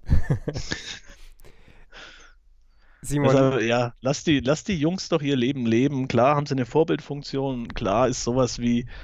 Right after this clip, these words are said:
Speaker 2: diese Stat-, F-, Insta-Status von Luxe,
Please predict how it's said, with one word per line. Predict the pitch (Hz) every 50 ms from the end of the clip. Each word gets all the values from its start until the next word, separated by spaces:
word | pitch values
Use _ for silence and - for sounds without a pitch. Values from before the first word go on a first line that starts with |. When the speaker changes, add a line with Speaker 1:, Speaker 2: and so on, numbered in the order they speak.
| - - - - - - - - -
Speaker 2:
diese | - 127 131 139 143
Stat-, | 131 - - - 110 110 120 127 131 - 147 131 - - 90 90 78 82 104 113 135
F-, | 131 - - 139 - - _ _ _ _
Insta-Status | 139 147 156 - - 135 131 120 - - - - 120 120 127 - 131 127 - -
von | - 131 131 131 131
Luxe, | 120 127 143 - - - - 143 127 123 123 123 123 120 117 110 -